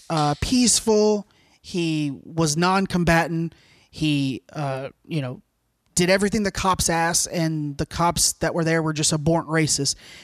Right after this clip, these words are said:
And what the body cam footage shows is complete opposite. He was in his car. He was tr-, he had just got out of a pharmacy where he was trying to pass off,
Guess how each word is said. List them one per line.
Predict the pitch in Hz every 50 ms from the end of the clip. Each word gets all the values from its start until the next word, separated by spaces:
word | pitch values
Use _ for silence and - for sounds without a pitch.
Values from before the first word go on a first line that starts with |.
| - - -
And | 202
what | 202
the | 175 170
body | 160 233 294 330
cam | - - 196 165 156 151
footage | - 160 156 151 -
shows | - - 165 160 175 175
is | 185 -
complete | - - - - - 247 247
opposite. | 254 285 302 - - - - - 127 - - - _ _ _ - - - - _
He | - -
was | 180 180 160
in | 208 277
his | 311 254 -
car. | - - 185 170 165 160 165 202 226 - _
He | - 165
was | 160 160 - -
tr-, | - - - 185
he | 180 175 165
had | 165 160 147
just | - 240 277 - - - - - - 208 185
got | 185 190 202 202
out | 185
of | 180 160 160
a | 156 - -
pharmacy | - 233 240 220 190 160 - - 151 160 170
where | 156 156
he | 156 160
was | 156 147
trying | - 202 185 165
to | -
pass | - 165 165 - -
off, | 175 160 156 160 - -